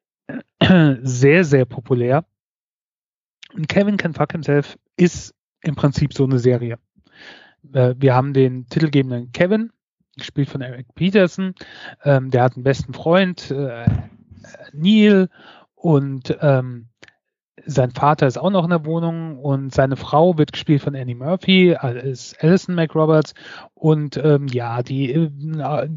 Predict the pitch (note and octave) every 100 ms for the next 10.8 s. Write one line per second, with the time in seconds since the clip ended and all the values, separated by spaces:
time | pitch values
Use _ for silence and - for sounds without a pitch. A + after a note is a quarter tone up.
0 | - F#3 F3+ E3 D3+ D3 - E3+ E3 D#3
1 | D#3 D#3 D3+ - D#3+ - D3 C#3 C#3 D3
2 | D3 E3 D3 C#3 - - - - D3 D#3
3 | D3 C3+ C3+ C#3 C#3 C3 - C3 B2+ C3
4 | B2+ B2+ C#3+ F3+ - F3 D#3 D#3 D#3 D3
5 | - - - - _ - C#3 C3+ C3 -
6 | C3+ B2+ B2 A#2+ A#2 _ - _ _ _
7 | _ _ _ _ _ _ _ - - -
8 | - B2+ - E3+ - D#3 C#3 C#3+ F3+ -
9 | F3 - - C#3 - C#3 - - D3 D3+
10 | - C3+ C3 B2+ - C3 B2+ B2